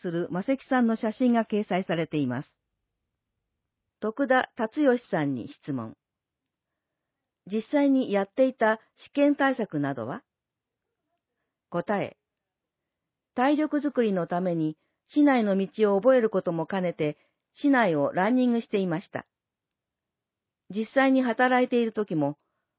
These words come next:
「この道知ってるな」と思うことが多いので、ぜひおすすめしたいです。質問。印象に残っている出来事は？答え。最初の出動が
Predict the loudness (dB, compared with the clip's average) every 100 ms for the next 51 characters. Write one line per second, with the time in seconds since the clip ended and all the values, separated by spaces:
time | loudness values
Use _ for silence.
0 | _ -6 -2 2 2 0 -6 -8 -10 -18
1 | 2 2 4 0 -2 _ -2 0 2 0
2 | 0 0 0 2 0 0 -2 -4 -6 _
3 | _ _ 0 2 -4 -6 -6 -6 -2 -2
4 | -2 0 0 0 -8 _ _ _ _ _
5 | _ _ _ _ _ _ _ _ _ _
6 | _ _ _ _ _ -4 0 0 -4 -10
7 | _ _ _ _ _ _ _ 0 2 4
8 | 4 6 6 4 2 0 0 0 0 0
9 | -2 -2 -2 -4 -8 -10 _ _ _ _
10 | _ _ _ _ _ _ _ _ -10 -6
11 | -2 -2 -4 -12 _ _ _ _ _ _
12 | _ _ _ _ _ _ -2 -2 2 4
13 | 4 2 0 4 4 2 0